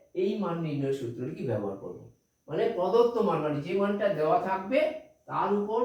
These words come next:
নির্ভর করে কোন সূত্রটা লিখব, সেটা আমাকে, আমাদেরকে সি-, সিদ্ধান্ত নিতে হবে।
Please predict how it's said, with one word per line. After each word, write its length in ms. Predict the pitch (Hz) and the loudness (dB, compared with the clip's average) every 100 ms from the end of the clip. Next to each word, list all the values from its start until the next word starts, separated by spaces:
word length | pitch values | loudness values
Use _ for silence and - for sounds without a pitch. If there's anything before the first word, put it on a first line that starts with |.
| 220 | 0
নির্ভর 460 | 175 175 170 190 202 | 0 0 0 0 0
করে 300 | 190 185 240 - - - _ _ _ - | 0 4 6 4 2 -12 _ _ _ -4
কোন 200 | 185 202 | -2 -2
সূত্রটা 500 | 208 202 196 175 175 | -4 -4 -2 2 2
লিখব, 460 | 156 151 190 - | 0 -2 0 0
সেটা 300 | 135 131 151 147 - - - _ | 0 -2 2 2 0 -8 -20 _
আমাকে, 460 | 123 135 139 - 269 - - - _ _ | -6 -4 -4 2 4 4 -4 -16 _ _
আমাদেরকে 600 | 123 151 160 175 175 277 | -4 -2 0 0 0 -2
সি-, 500 | - - 151 - 147 | -6 -10 -14 -14 -16
সিদ্ধান্ত 500 | - 156 139 147 123 | -6 -2 2 2 2
নিতে 260 | 120 104 - | -2 -2 -6
হবে। 220 | 78 | -10